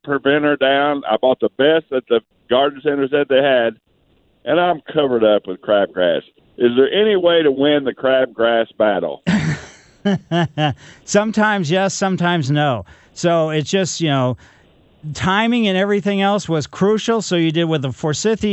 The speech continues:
Speaker 2: you've done everything as, you know, as possibly as you could. But, you know, who knows why you've got it, because a lot of people do it with the pre, you know, the pre-emergence, and that's, I'm assuming that's what this was, not a post-emergent.
Speaker 1: Yes, yes.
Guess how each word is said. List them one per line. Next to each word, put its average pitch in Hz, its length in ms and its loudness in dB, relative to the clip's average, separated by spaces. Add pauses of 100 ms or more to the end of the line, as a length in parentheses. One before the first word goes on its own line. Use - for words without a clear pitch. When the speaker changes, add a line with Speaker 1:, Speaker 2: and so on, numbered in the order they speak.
Speaker 2:
you've 147 120 -2
done 165 220 0
everything 180 420 -2
as, 143 180 -4
you 107 80 -12
know, 127 400 -2
as 127 100 -4
possibly 156 640 -2
as 131 120 0
you 127 120 -2
could. 190 420 -2 (460)
But, 156 440 0
you 151 100 -6
know, 123 200 -2
who 175 200 0
knows 196 420 -2
why 175 220 0
you've 180 220 0
got 175 280 0
it, 170 280 -4 (180)
because 151 440 0
a 147 40 -2
lot 156 220 0
of 180 80 -4
people 196 320 0
do 170 320 0
it 139 320 -6
with 156 160 -2
the 170 80 -4
pre, 160 320 -2
you 139 120 0
know, 143 120 2
the 135 100 -2
pre-emergence, 175 840 -2
and 139 460 -2
that's, 147 280 -4
I'm 135 160 -2
assuming 175 400 0
that's 143 240 -2
what 139 160 -2
this 123 260 -6
was, 139 460 -2
not 147 180 0
a 117 60 -4
post-emergent. 113 760 0
Speaker 1:
Yes, 110 240 4
yes. 101 280 2